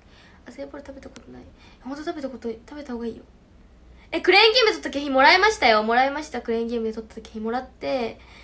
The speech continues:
なんか、一個、もう一、一個は、あ、スイカゲームのやつもらって、一個は、サメのやつもう一個もらったんだけど、サメのやつは、あの、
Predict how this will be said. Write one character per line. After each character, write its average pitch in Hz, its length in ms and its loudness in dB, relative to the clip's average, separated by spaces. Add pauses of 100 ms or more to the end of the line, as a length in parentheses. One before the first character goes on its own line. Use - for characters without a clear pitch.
(300)
な 247 100 -8
ん 240 60 -8
か、 - 240 -4 (640)
一 330 200 -8
個、 226 320 0 (100)
も 277 100 -4
う 311 60 -4
一、 294 200 -10
一 349 120 -8
個 240 120 -6
は、 254 360 0 (480)
あ、 262 260 -8
ス - 160 -10
イ 320 60 -8
カ 330 140 4
ゲ 311 120 -6
ー 233 100 -2
ム 277 180 -14 (120)
の 247 60 -6
や 233 60 -2
つ 226 80 -10
も 214 100 -6
ら 214 100 -8
っ - 20 -12
て、 - 140 -10
一 302 160 -10
個 311 100 -4
は、 330 340 0 (720)
サ - 160 -10
メ 330 100 0
の 370 60 2
や 381 80 2
つ 254 100 -12
も 262 60 -6
う 269 40 -4
一 - 20 -12
個 233 100 -10
も 220 60 -2
ら 226 60 -4
っ - 20 -18
た 220 100 -14
ん - 40 -10
だ 214 40 -12
け 214 100 -14
ど、 208 80 -16 (140)
サ 262 140 -8
メ 285 80 -6
の 330 60 -4
や 339 80 -4
つ 311 120 -10
は、 285 320 -2 (480)
あ 208 80 -14
の、 202 140 -12